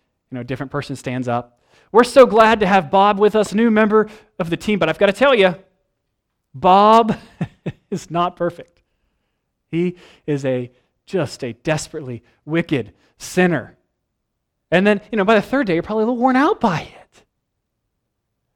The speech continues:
But this is important. I mean, the message is clear here. The holiness of God's people,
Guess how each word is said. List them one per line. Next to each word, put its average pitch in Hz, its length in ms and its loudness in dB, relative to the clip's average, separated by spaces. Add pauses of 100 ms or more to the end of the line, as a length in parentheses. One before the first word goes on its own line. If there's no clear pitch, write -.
(260)
But 196 60 -2
this 277 140 0
is 277 80 -2
important. 277 640 -4 (460)
I 214 100 4
mean, 240 80 4
the 247 80 2
message 269 400 0 (160)
is 247 200 -2
clear 262 680 2
here. 160 320 -2 (1000)
The 180 120 -2
holiness 294 1040 4 (180)
of 165 220 -4
God's 147 460 0
people, 254 640 2